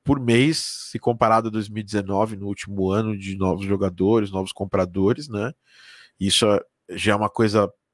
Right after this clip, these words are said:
como vocês falaram, porque as pessoas estavam focando mais, tinham mais liberdade pra focar no, na, na indústria de jo-, no, nos jogos em si, como, como entretenimento, até porque o cinema não existiu naquele momento, e,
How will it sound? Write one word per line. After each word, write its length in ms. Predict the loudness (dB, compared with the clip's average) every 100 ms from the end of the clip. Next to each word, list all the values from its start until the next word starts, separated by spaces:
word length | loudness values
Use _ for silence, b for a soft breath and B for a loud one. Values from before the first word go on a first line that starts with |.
| _
como 180 | -4 -2
vocês 260 | -2 -4
falaram, 460 | 0 2 2 0 -6 -18
porque 180 | -6
as 80 | -4
pessoas 280 | -4 -6 -4
estavam 280 | -2 -2 -2
focando 520 | -10 -8 -4 -2 0
mais, 480 | 2 2 2 -2 -8 B B B _
tinham 160 | -4 2
mais 200 | 2 2
liberdade 640 | 2 2 4 4 4 2
pra 140 | -2 -6
focar 440 | -6 -6 0 0
no, 220 | -2 -8
na, 220 | -8 -4 -4
na 100 | -4
indústria 400 | -2 -4 -4 -8
de 120 | -8
jo-, 180 | -10 -8
no, 260 | -4 -4
nos 220 | -4 -8 -2
jogos 420 | 4 4 2 -8
em 60 |
si, 300 | -12 -6 -6
como, 420 | -4 -4 -2 -2 -4 B B B B _
como 240 | -2 -2
entretenimento, 800 | -2 -2 -2 -4 -2 -2 -2 -4
até 120 | -4
porque 640 | -2 -4 -2 2 4 2 -2
o 40 |
cinema 520 | -10 -8 -6 -4 -4
não 260 | -8 -6 -2
existiu 460 | -2 0 0 0 -2
naquele 300 | -2 -4 0
momento, 600 | 0 2 0 0 -4 -16 B B B B B
e, 920 | 0 2 4 2 2 0 -2 -4 -6